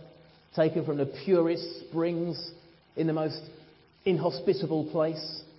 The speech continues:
It's just a cup of water out your tap. Someone's thirsty, give them a drink.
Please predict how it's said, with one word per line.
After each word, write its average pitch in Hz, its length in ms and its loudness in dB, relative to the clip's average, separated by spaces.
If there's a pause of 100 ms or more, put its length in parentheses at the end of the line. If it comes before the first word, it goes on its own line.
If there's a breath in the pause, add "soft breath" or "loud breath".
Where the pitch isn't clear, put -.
(1080)
It's - 80 -20
just 175 140 -12
a - 40 -20
cup - 160 -12
of 135 60 -6
water 151 260 -8
out - 60 -10
your - 100 -16 (100)
tap. 180 160 -18 (2250)
Someone's 185 320 -10
thirsty, 156 380 -10
give 151 100 -8
them 151 100 -10
a 139 40 -12
drink. 151 200 -14